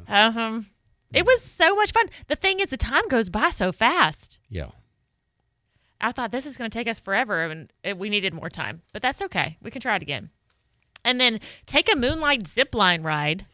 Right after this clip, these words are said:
Speaker 2: <laughs>
Speaker 1: Would you do that, Malcolm?
Speaker 2: Um, I don't know about that. <laughs>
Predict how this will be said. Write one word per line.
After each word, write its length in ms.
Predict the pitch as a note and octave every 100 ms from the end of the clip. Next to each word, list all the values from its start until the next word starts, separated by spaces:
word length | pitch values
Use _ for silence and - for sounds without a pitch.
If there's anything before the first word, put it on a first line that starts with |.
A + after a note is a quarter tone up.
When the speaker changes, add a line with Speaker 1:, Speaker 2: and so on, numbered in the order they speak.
| -
Speaker 2:
<laughs> 1500 | C3+ - G#2+ - A2+ - - A2 _ _ _ _ _ _ -
Speaker 1:
Would 140 | A3+
you 80 | A#3
do 120 | A#3
that, 180 | A3+ G#3+
Malcolm? 360 | A#3 A3+ A3 C3+
Speaker 2:
Um, 1300 | C#3 C#3+ D3 C#3+ D3 D3 D3 D3 C#3+ C#3+ C#3 C3+ A#2 F#2+ _ - - -
I 140 | D3+
don't 280 | F#3+ G3 -
know 200 | A2 G2+
about 360 | C#2 B1+ - -
that. 280 | - - _ _ _ _
<laughs> 0 | _